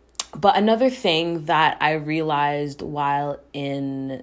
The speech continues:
the kind of unworthiness,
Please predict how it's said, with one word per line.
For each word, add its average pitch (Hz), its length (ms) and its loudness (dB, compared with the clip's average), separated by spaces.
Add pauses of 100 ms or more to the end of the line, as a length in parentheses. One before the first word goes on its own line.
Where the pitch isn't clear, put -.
the 127 720 -8
kind 135 300 -12
of 131 300 -12 (1200)
unworthiness, 151 1600 -6